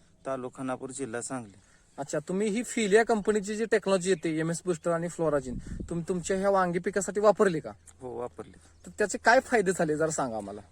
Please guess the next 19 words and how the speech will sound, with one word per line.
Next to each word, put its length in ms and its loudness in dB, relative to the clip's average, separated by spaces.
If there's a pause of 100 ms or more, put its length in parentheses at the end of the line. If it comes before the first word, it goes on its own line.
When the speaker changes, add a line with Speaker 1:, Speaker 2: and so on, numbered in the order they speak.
Speaker 1:
याच्यामुळे, 920 -6
अ, 340 -18 (320)
वांग्याचा 880 -4 (160)
कलर, 420 -4
चकाकी, 800 -10 (840)
परत 220 -6
Speaker 2:
म्हणजे 200 -4
शायनिंग 440 6
आलं. 180 4
Speaker 1:
फळाची 440 -2
साईज 560 -2 (180)
Speaker 2:
हा. 80 -2
Speaker 1:
वाढली. 420 0
Speaker 2:
साईज 340 0
एकसारखी 300 0
आहे, 100 6
साईज. 120 -2
Speaker 1:
त्याचबरोबर, 400 2
अ, 380 2